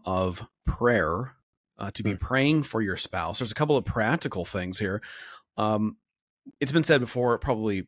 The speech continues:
Speaker 1: by a hundred different guys. I don't know who said it originally, but it's really hard, uh, to fight with someone that you're praying for.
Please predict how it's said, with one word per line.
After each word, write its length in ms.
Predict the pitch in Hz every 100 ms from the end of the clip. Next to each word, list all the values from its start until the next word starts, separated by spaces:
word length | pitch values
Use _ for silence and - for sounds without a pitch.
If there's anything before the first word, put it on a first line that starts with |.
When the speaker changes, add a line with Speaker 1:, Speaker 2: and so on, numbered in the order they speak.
| _
Speaker 1:
by 140 | 104 90
a 60 |
hundred 280 | 82 113 95
different 420 | 92 95 87 -
guys. 280 | 95 87 90
I 40 | 95
don't 100 | 90
know 60 |
who 140 | - 98
said 180 | 92
it 80 | 87
originally, 540 | 90 90 95 92 92 90
but 180 | 98
it's 160 | 107 120
really 300 | 117 156 160
hard, 600 | 127 - 107 113 123 131 - - - - -
uh, 320 | - 113 104 - -
to 580 | - - 117 107 101 101 - - _ _ _ -
fight 400 | - 127 156 147
with 100 | -
someone 420 | 143 135 135 135
that 140 | 110
you're 140 | - 95
praying 480 | - 107 107 127 127
for. 520 | 127 123 131 139